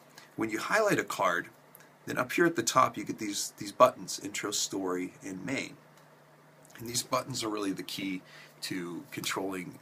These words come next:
Podium Q and setting up the structure of your talk. So this is going to be the beginning of a story. So I'm gonna make it a story card. So all I do is make sure that it's highlighted, the card that I want, or cards, plural, that I want to make story card. Then I just tap the story button, and it's gonna change it blue,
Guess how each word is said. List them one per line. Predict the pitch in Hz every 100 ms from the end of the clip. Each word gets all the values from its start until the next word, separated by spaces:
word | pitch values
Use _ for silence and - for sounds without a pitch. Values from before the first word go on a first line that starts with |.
| -
Podium | 110 98 87
Q | 90 98 90
and | 82
setting | 85 98 98
up | -
the |
structure | - - 98 -
of | 87
your | -
talk. | - - - - - - - - -
So | - 170
this | 165 165
is | 180
going | 156 139
to | -
be | 123
the | 107
beginning | 98 101 98
of | 90
a |
story. | 90 - - -
So | 107
I'm | 139
gonna | 147
make | 127 -
it |
a | 147
story | - 98 98
card. | - - - - - -
So | - -
all | 156
I |
do | 139 101
is | 104
make | 95 110
sure | - 110
that |
it's | 92
highlighted, | - 113 117 98 98 117 - - -
the |
card | 107 113 120
that | 120
I | 113
want, | 110 95 -
or | 104
cards, | 98 - 107 107 98 - - -
plural, | - 117 92 92
that | 95
I | 95
want | 98 107
to | -
make | 98 90
story | - 90 92
card. | 92 87 - - -
Then | -
I | 139
just | 139
tap | 151 -
the |
story | - 165 151
button, | - - - - - - -
and | 107
it's | -
gonna | 107 98
change | 104 98
it | 101 -
blue, | 104 98 90